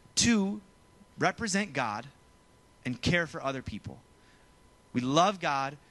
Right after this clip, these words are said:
and we love other people. Scripture calls us ambassadors for Christ.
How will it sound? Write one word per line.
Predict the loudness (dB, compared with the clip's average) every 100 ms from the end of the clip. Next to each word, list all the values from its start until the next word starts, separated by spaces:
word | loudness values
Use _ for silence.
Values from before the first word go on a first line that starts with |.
| -16 -6
and | -2
we |
love | 2 6 4 2
other | -4 -6
people. | -8 -12 -8 -10 -10 -18 -20 -20 -20 _ -20 -8
Scripture | 2 2 2
calls | -4 -2 -2
us | -4 -4
ambassadors | -4 0 0 0 -4 -4 -4 -4
for | -8
Christ. | -10 -6 -6 -4 -8 -8